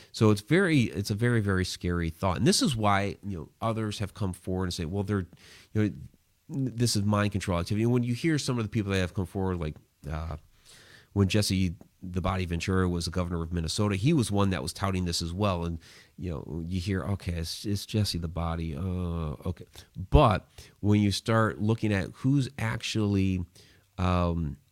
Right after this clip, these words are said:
you know, putting these ideas out there, and it's a respected doctor like, like Begich, um, then it's like, "Okay, now that actually gets my attention." Forget all the Ventura stuff.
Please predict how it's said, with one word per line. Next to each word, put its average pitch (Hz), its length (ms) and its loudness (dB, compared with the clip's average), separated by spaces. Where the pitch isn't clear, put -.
you 95 80 2
know, 90 100 0
putting 117 400 6
these 98 300 2
ideas 92 560 0
out 165 240 0
there, 95 180 4
and 76 120 0
it's 90 180 0
a 90 80 -2
respected 87 880 -2
doctor 98 480 0
like, 82 240 -2
like 85 320 -6
Begich, 95 540 2
um, 90 220 0
then 110 100 0
it's 113 140 -4
like, 101 180 -2
"Okay, 90 480 -2
now 113 380 2
that 123 160 0
actually 110 320 0
gets 90 260 -4
my 80 120 -2
attention." 78 340 -4
Forget 101 300 -8
all 95 140 -6
the 85 200 -4
Ventura 92 440 -2
stuff. 78 380 -6